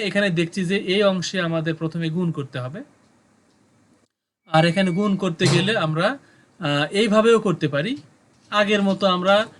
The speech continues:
কাটাকাটি করেও করতে পারি, অথবা পাঁচশো বারোকে এক দ্বারা গুণ করে আমরা উপরে লিখব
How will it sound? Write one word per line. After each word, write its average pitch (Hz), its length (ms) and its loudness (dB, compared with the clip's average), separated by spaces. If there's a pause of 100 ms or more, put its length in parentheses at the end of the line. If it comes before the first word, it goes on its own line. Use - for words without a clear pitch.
(180)
কাটাকাটি 196 420 2
করেও 208 240 0
করতে 220 320 -4
পারি, 240 160 -4 (400)
অথবা 208 360 -2 (560)
পাঁচশো 190 300 0
বারোকে 214 360 2 (180)
এক 190 140 0
দ্বারা 190 180 4
গুণ 190 300 0
করে 190 240 -2 (480)
আমরা 180 260 0
উপরে 208 360 0
লিখব 196 260 -4